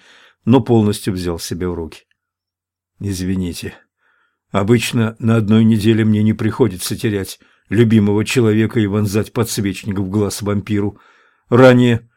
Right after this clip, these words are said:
случалось либо одно, либо другое». Уайерман пожал плечами, дабы продемонстрировать безразличие. Получилось не очень, но я оценил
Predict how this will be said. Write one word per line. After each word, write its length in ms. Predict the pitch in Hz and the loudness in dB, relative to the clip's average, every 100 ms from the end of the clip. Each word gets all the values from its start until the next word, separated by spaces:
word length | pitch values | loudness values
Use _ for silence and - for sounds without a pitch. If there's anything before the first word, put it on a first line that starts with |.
| _ _ | _ _
случалось 680 | - - 120 117 123 127 120 | -8 0 2 4 2 2 0
либо 340 | 123 123 123 | 0 2 2
одно, 240 | 120 107 104 | 2 2 2
либо 260 | 110 101 | 2 0
другое». 560 | 104 113 117 92 78 73 _ _ _ _ - | 0 0 0 -2 -6 -12 _ _ _ _ -6
Уайерман 460 | 101 95 92 92 90 | -2 0 0 -2 -4
пожал 320 | 104 101 90 | -2 -2 -2
плечами, 480 | 110 101 - 107 101 | -4 -4 -2 -2 -2
дабы 340 | 98 95 92 _ _ - | -4 -4 -6 _ _ 0
продемонстрировать 880 | 120 104 104 104 - 101 95 101 90 | 2 2 0 -2 -4 -4 -2 -2 -4
безразличие. 840 | 98 95 95 90 92 76 92 76 _ _ _ - | -6 -4 -6 -6 -8 -8 -12 -14 _ _ _ -2
Получилось 640 | 135 143 - 147 123 120 | 2 2 2 0 0 0
не 120 | 127 | -2
очень, 340 | 117 78 - 98 | -2 -4 -6 -4
но 120 | 107 | -2
я 220 | 123 131 | -2 -2
оценил 560 | 117 - 135 98 73 | -4 -6 -8 -6 -8